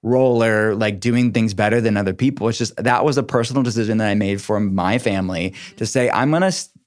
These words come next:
s-, hold off on this as much as I can," because I look at the data and I'm saying, "There's really very little that could, good that can come from this when their brain's developing and they're sort of shoved in this world that is completely,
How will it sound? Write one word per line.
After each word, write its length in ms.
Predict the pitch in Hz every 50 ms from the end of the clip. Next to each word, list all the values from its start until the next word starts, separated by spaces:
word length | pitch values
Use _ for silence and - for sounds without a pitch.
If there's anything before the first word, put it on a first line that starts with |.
| _ -
s-, 200 | - - - - - -
hold 380 | 110 - - 135 139 151 151 131
off 300 | 95 113 117 110 - -
on 180 | 143 131 135 139
this 280 | 143 135 139 139 139 -
as 160 | - 98 98
much 260 | 107 104 110 110 -
as 100 | 123 107 117
I 100 | 107 107
can," 480 | 85 85 110 104 101 107 113 120 120 - - - - - -
because 340 | - 113 - 120 117 113 104
I 80 | 110 107 113
look 260 | 113 120 127 123 -
at 80 | 156
the 40 | 165
data 480 | 139 135 139 180 190 135 - - - - - _ - - _ _ -
and 80 | - 120
I'm 60 | 123 120
saying, 220 | 135 131 123 117
"There's 220 | 104 143 147 131
really 340 | 120 131 156 175 180 180 165
very 500 | 135 110 104 98 95 143 135 139 143 147
little 240 | 131 139 139 139 131
that 100 | 127 123
could, 220 | - 120 95 -
good 260 | - 127 131 120 - - - -
that 160 | - 117 -
can 160 | - 110 113
come 200 | - 117 113 120 120
from 200 | - 151 160 156
this 260 | 160 175 175 - -
when 160 | 127 123 117
their 120 | 120 120 113
brain's 380 | 101 - 104 107 120 123 120
developing 680 | - 117 98 110 113 120 117 - 131 120 120 123 123 120
and 300 | - 85 107 107 104 104 - - - - - - _ -
they're 160 | 123 127 123
sort 200 | 110 - - 135
of 100 | 135 98
shoved 440 | - - - - - 143 135 120 113
in 100 | 131 127
this 180 | 127 120 - 117
world 400 | 110 117 127 131 131 127 117 104
that 180 | 120 104 98
is 160 | 101 101 - - 151
completely, 720 | - 113 110 107 - - 120 113 - 113 107 104 101 95